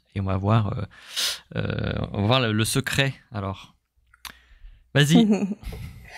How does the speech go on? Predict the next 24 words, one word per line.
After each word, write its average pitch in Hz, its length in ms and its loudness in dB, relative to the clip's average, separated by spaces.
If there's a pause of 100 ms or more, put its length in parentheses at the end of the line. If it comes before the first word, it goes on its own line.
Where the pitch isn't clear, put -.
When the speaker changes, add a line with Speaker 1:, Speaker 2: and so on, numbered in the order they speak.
(640)
Speaker 2:
Alors, 196 580 4
pour 240 140 0
cette 277 240 2
recette, 262 400 0
on 214 160 2
va 190 320 2
commencer, 233 840 2 (380)
euh, 185 180 4
par 185 280 -2
préparer 208 540 4
les 196 360 4
ingrédients 190 580 2
pour 202 180 -4
être 165 120 -2
sûr - 260 -2
que - 80 -2
l'on 196 260 2
ait 190 80 2
bien 202 280 4 (100)
tous 294 180 6
les 247 180 6
ingrédients 208 420 4
nécessaires. 202 720 2 (440)
Donc, 214 240 6